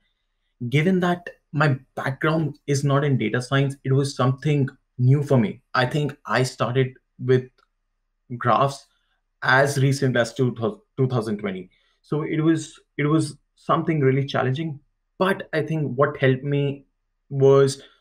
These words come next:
one of the reports which I came across, which was by International Consortium of Investigative Journalists, whereby they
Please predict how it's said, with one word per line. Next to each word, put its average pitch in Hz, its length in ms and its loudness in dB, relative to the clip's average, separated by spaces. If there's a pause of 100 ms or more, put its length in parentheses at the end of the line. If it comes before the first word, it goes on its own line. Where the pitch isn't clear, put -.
(140)
one 135 220 0
of 151 120 -6
the 156 80 -2
reports 143 400 -6
which 135 140 -6
I 120 200 -6
came 143 220 -8
across, 139 420 -10
which 127 220 -8
was 135 180 -8
by 131 420 -6
International 131 640 -4 (200)
Consortium 127 600 -4
of 123 160 -8
Investigative 131 640 -8
Journalists, 135 500 -4 (420)
whereby 160 400 -4
they 156 220 -6